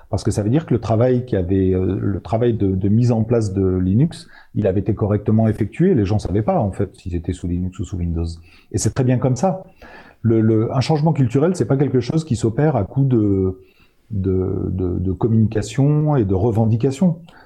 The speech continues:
C'est quelque chose qui doit s'opérer tranquillement, lentement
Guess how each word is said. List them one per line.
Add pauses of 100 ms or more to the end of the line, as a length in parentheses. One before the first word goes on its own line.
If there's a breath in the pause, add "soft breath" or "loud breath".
C'est
quelque
chose
qui
doit
s'opérer
tranquillement,
lentement